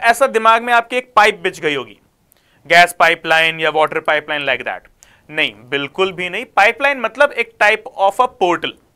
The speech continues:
ओके, एक type of the, अ, एक टाइप मतलब गैस या पानी, वो क्या हो रहा है? ट्रांसफर हो रहा है पाइप के through। तो वो जो पाइप है वो क्या है? वो एक टाइप का ट्रांसफरिंग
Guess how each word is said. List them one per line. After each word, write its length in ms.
ओके, 200
एक 540
type 240
of 280
the, 120
अ, 260
एक 160
टाइप 220
मतलब 340
गैस 720
या 140
पानी, 460
वो 80
क्या 160
हो 60
रहा 100
है? 140
ट्रांसफर 500
हो 160
रहा 140
है 60
पाइप 280
के 140
through। 240
तो 60
वो 80
जो 100
पाइप 360
है 120
वो 140
क्या 260
है? 200
वो 160
एक 160
टाइप 280
का 120
ट्रांसफरिंग 640